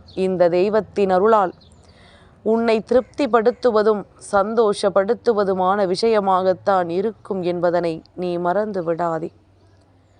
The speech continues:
நான் எந்நாளும் உனக்கு உறுதுணையாக இருக்கிறேன் என்பது உண்மை என்றால், உன்னை சுற்றி வருகின்ற அத்தனை விஷயங்களும் உன்னை நிச்சயமாக நல்வழிப்படுத்திவிடும்.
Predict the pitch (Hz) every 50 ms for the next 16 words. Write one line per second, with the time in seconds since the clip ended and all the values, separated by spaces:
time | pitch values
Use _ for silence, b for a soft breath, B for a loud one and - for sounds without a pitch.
0 | b b b b b b b b b b - - - - - 180 180 190 196 190
1 | 185 175 170 - _ _ _ _ _ _ _ _ - - _ _ _ _ - -
2 | 196 214 220 233 262 262 262 240 226 214 214 220 208 190 165 - _ _ _ _
3 | _ - - 202 196 208 233 254 240 - _ - - 214 196 185 196 214 240 247
4 | 226 233 226 202 196 196 190 185 196 208 185 196 185 175 185 190 226 208 - -
5 | - 214 196 202 190 170 - - _ - - 180 180 185 170 180 165 170 170 160
6 | 160 180 202 214 220 220 202 180 175 170 170 165 170 180 165 147 - _ _ _
7 | _ _ _ _ _ _ _ _ _ _ _ _ _ _ _ _ _ B B B
8 | B B B B B B B B B B 185 208 208 208 208 196 196 175 - 214
9 | 214 175 - - 254 240 233 226 214 226 208 214 226 233 247 254 247 233 240 220
10 | 202 - _ - 220 214 208 202 196 190 175 - 240 233 226 214 208 185 190 190
11 | 185 175 170 - - _ _ _ - 175 185 185 185 185 180 180 175 175 180 185
12 | 170 - - 233 226 214 208 196 190 180 180 202 196 196 185 175 175 175 196 208
13 | 196 190 175 170 170 - 175 160 190 190 - - 185 170 156 165 156 - -